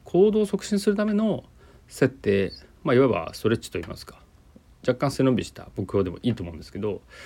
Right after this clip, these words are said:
そうすると促せるってことなんですよね。で、こ-、こんな話をなんでしてるかっていうと、まあ、いわゆる動機づけモチベーション、え、特にな-、まあ、動機づけっていうのは内発的な、えー、話にもなるんですが、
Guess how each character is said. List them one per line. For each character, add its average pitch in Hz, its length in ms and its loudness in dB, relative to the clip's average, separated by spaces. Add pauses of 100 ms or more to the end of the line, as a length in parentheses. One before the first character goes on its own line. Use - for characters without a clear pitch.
(260)
そ 196 180 0
う 190 40 0
す 214 80 2
る 214 120 2
と 139 280 4
促 101 240 2
せ 90 140 -6
る 110 80 -2
っ 139 40 -4
て - 160 -16
こ - 80 -14
と - 80 -14
な - 60 -20
ん - 20 -20
で - 60 -20
す - 60 -18
よ 98 60 -8
ね。 117 300 -4 (160)
で、 139 120 2
こ-、 185 400 2
こ 190 80 0
ん 220 120 2
な 240 100 2
話 226 200 0
を 131 40 4
な 151 180 4
ん 151 60 2
で 98 100 -2
し - 60 -10
て 95 80 -4
る 92 100 -2
か 87 100 -4
っ 85 40 -6
て - 160 -12
い 87 60 -4
う 82 40 -10
と、 117 400 0
ま - 100 2
あ、 - 20 4
い - 40 2
わ 180 100 6
ゆ 196 60 4
る 107 100 4
動 117 220 4
機 123 80 0
づ 123 140 -2
け 123 100 2
モ 107 160 0
チ 104 100 -4
ベ 107 100 2
ー 98 40 0
シ - 120 -10
ョ 85 60 -12
ン、 85 180 -18 (600)
え、 107 60 -12
特 165 280 0
に 123 120 4
な-、 104 240 4
ま 131 160 2
あ、 85 60 0
動 104 180 -4
機 120 60 -6
づ 113 40 -8
け 127 80 2
っ - 20 2
て 120 100 -4
い 92 40 -4
う - 40 -4
の 95 60 -2
は 101 80 2
内 101 60 0
発 98 180 -6
的 92 240 -8
な、 95 220 -6 (260)
え 92 280 -6
ー、 - 20 -14
話 98 380 -6
に 87 80 -6
も 82 100 -12
な 95 140 -4
る 90 80 -6
ん 80 80 -14
で - 80 -16
す - 140 -14
が、 117 260 0